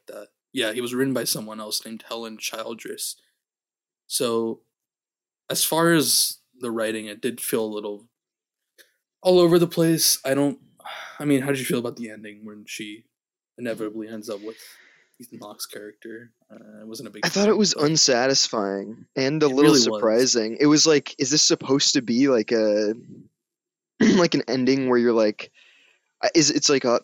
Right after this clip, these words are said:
Speaker 2: that's life. It's not always the
Speaker 1: Yeah.
Speaker 2: happy ending, which I guess, okay, sure. It, it also,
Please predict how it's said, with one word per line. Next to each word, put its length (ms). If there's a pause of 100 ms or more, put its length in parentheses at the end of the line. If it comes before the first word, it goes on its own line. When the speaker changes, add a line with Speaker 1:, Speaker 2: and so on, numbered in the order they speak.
Speaker 2:
that's 320
life. 480
It's 200
not 200
always 260
the 60
Speaker 1:
Yeah. 80
Speaker 2:
happy 320
ending, 440 (220)
which 160
I 60
guess, 360 (600)
okay, 340 (920)
sure. 440 (480)
It, 140
it 160
also, 560